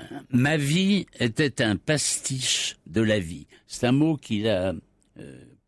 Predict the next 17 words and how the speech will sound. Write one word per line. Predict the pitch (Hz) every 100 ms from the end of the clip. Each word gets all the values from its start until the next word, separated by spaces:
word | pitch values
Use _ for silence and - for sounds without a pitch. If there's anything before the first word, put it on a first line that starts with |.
| -
prononcé | 101 92 87 - 107 101 _ _ -
peu | 131
de |
temps | - 127 107
avant | 95
sa | 95 -
mort. « | 85 85 76 76 76 _ _ _ _ _ _ _ _ _
Je | 113 123 147
fais | - - 170 175 - - _ _ _ -
Plamep | 123 127 135 143 - - -
à | 92
part. » | - 87 73 65 76 _ _ _ _ _ _ _ _ _ _ _ _ _ -
Et | 107
puis | 101 123 110
enfin, « | 110 - 127 143 - -
J'ai | 101 110 101
préféré | - 156 127 - 107 95 110 135